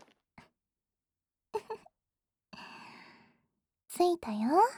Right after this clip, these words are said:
目的地に。うん、違う違う。そこじゃないよ。私たちの目的地は、あそこ、だよ。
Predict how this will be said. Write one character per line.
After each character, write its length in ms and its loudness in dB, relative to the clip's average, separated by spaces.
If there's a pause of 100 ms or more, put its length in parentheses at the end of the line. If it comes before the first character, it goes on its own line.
(840)
目 120 4 (220)
的 280 0
地 140 -8 (120)
に。 180 -4 (1900)
う 60 0
ん、 20 2 (1000)
違 220 0
う 20 -8
違 640 4
う。 20 -8 (840)
そ 80 -8
こ 160 2
じ 120 0
ゃ 80 4
な 180 4
い 160 2
よ。 100 4 (1600)
私 320 -8
た 120 -6
ち 160 -8
の 120 0
目 260 -10
的 240 -6
地 220 -16
は、 360 -6 (1500)
あ 200 4
そ 300 4
こ、 240 -2 (760)
だ 100 -16
よ。 60 -16